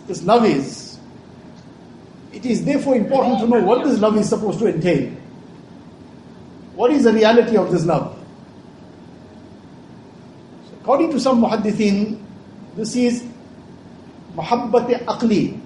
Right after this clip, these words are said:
It is an intellectual love that is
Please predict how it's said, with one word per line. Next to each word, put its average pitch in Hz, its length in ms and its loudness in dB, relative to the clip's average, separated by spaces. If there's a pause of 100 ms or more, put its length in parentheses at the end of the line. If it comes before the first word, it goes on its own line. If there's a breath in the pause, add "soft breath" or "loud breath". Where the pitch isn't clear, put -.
(1040)
It 190 100 -16
is 208 100 -6
an 220 160 -2
intellectual 240 720 2
love 202 320 2
that 190 140 -4
is 170 300 -4